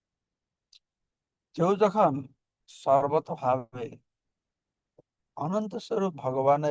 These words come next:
श्री पाद पद्म में आश्रय ग्रहण करे, <clears throat> तखन দয়াময় ভগবান তাদের কৃপা করেন।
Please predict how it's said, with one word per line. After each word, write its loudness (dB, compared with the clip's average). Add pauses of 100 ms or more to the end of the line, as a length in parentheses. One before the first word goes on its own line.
(180)
श्री -12 (100)
पाद 2
पद्म -8
में -4 (120)
आश्रय -6
ग्रहण -6
करे, -2 (800)
<clears throat> -2 (800)
तखन 0 (1500)
দয়াময় 10
ভগবান 2 (1040)
তাদের -2
কৃপা -8 (100)
করেন। -10